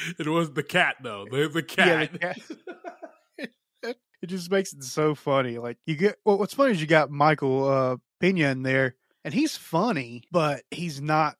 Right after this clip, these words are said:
Speaker 2: meant to be in this movie. So he's playing real serious, and then Dax is just bringing it, you know, bringing it in where he needs to bring it in. It's hilarious.
Speaker 1: Yeah. So, uh, it's funny because he has to leave.
Speaker 2: Yeah.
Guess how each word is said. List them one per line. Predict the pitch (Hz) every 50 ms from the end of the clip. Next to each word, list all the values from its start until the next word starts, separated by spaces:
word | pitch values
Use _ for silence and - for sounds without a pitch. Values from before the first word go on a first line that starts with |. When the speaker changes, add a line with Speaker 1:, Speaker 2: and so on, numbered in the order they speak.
| _
Speaker 2:
meant | - 151 143 135 151 160 160 147 139
to | - 151
be | 131 131 131 131
in | 123 120
this | 120 117 113 -
movie. | 131 120 117 113 107 110 - - - _ _
So | - - - 143 131
he's | 127 139 156 -
playing | - 165 151 143 135
real | 131 135 139 135
serious, | - - - 151 139 131 127 127 127 120 -
and | 135 123
then | 123 123 120
Dax | 123 127 127 135 123 - -
is | 117 110
just | 107 117 113 110 - - - _ _ _ _
bringing | 160 147 143 143 139 127 123 120 117
it, | 120 - _ _ -
you | 160 156
know, | 123 117 113 110 - _ -
bringing | 143 135 139 135 131 131
it | 127 123 127
in | 127 123 123 123
where | 123 120
he | 123 123
needs | 127 127 120 113
to | 120
bring | 113 120 123 120 120
it | 120
in. | 120 120 113
It's | 113 - - - _ _ _ _ _ _ -
hilarious. | 131 123 117 117 117 117 113 113 113 107 98
Speaker 1:
Yeah. | 92 92 95 95 92 92 - _ _ _ _ _ -
So, | - - 165 151 143 139
uh, | 120 131 135 135 127 123 123 120 117 107 _ _ _ _ _ _ _
it's | - 147 -
funny | - 185 180 156 143
because | 135 131 131 - 147 143 135 131 120
he | - - 175
has | 180 156 127 -
to | - 117
leave. | 120 135 147 131 107 104 101 - - -
Speaker 2:
Yeah. | - -